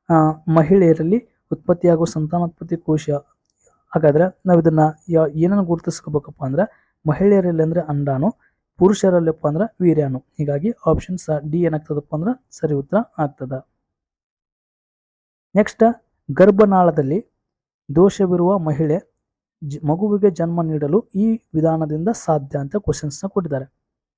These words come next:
ಹೌದಾ? ಆ, ಐ ವಿ ಎಫ್ ಅಂತ ಹೇಳಿ ಕರಿತೀವಿ. ಹೌದಾ? ಇದನ್ನ ಪ್ರಣಾಳ ಶಿಶು ಅಂತನೂ ಕೂಡ ಕರಿತಿರ್ತಾರೆ. ಇದ್ರ ಮೂಲಕ ಏನ್ ಮಾಡ್ತಾರಪ್ಪ ಅಂದ್ರೆ, ಆ, ಗರ್ಭ ದೋಷವಿರುವಂತ ಮಹಿಳೆಯರು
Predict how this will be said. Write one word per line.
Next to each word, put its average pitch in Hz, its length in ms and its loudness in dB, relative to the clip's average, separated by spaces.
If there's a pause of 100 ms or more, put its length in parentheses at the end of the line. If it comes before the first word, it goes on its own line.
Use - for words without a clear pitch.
(240)
ಹೌದಾ? 170 420 -2 (600)
ಆ, 156 340 -2
ಐ 156 80 2
ವಿ 208 160 -2
ಎಫ್ 185 200 -2
ಅಂತ 170 160 -4
ಹೇಳಿ 156 120 -2
ಕರಿತೀವಿ. 135 360 -10 (280)
ಹೌದಾ? 170 220 -2 (160)
ಇದನ್ನ 165 160 -8
ಪ್ರಣಾಳ 165 380 -2
ಶಿಶು 175 340 -8
ಅಂತನೂ 170 260 -6
ಕೂಡ 160 160 -6
ಕರಿತಿರ್ತಾರೆ. 160 800 -6 (120)
ಇದ್ರ 202 180 0
ಮೂಲಕ 175 340 -2
ಏನ್ 165 80 -6
ಮಾಡ್ತಾರಪ್ಪ 156 460 -6
ಅಂದ್ರೆ, 165 400 -10 (400)
ಆ, 156 140 -2
ಗರ್ಭ 170 360 -4 (380)
ದೋಷವಿರುವಂತ 165 640 -4
ಮಹಿಳೆಯರು 143 500 -6